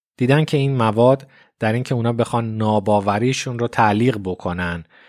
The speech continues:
و باور بکنن که زندگی بزرگتر از این حرف هست، حتی بعضیاشون به این نتیجه برسن که پس مردن اون چنانم بد نیست، این می‌تونه بسیار مؤثر باشه. مخصوصاً در دورهٔ ما که خیلی از اعتقادات مذهبی کم شده و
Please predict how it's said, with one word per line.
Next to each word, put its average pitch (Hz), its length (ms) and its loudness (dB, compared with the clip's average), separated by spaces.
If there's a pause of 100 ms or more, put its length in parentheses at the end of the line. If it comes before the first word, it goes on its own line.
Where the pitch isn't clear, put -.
(360)
و 101 280 2
باور 113 520 4
بکنن 120 380 -2
که 113 120 -6
زندگی 104 380 -4
بزرگتر 110 420 0
از 110 120 2
این 101 100 -4
حرف 92 280 -6
هست، 98 200 -4
حتی 107 220 -2
بعضیاشون 104 560 2
به 107 80 2
این 110 100 0
نتیجه 107 220 0
برسن 104 320 0
که - 120 -8
پس - 240 -4
مردن 101 400 0
اون 104 100 -2
چنانم 98 520 0
بد 98 320 0
نیست، 135 500 0
این 117 120 -4
می‌تونه 113 280 -2
بسیار 98 560 -2
مؤثر 87 500 -4
باشه. 78 320 -10 (160)
مخصوصاً 139 540 0
در 117 240 4
دورهٔ 95 440 0
ما 117 340 2 (400)
که 101 360 2
خیلی 131 340 2
از 101 140 2
اعتقادات 92 600 -2
مذهبی 90 500 -6
کم 107 280 -4
شده 107 540 0 (520)
و 92 300 0